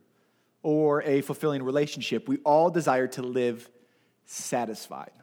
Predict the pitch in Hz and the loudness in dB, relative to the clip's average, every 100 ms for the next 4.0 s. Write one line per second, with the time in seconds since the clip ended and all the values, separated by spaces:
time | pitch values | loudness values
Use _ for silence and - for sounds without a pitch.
0 | _ _ _ _ _ _ _ _ - - | _ _ _ _ _ _ _ _ -14 -4
1 | 147 - 214 233 196 175 - 190 175 - | -4 2 2 2 0 0 4 4 4 -2
2 | - - _ _ - 175 160 160 165 160 | -12 -18 _ _ 0 0 2 0 0 0
3 | 160 156 - 131 143 180 - - - - | -2 -8 -10 0 4 4 2 -8 -12 -12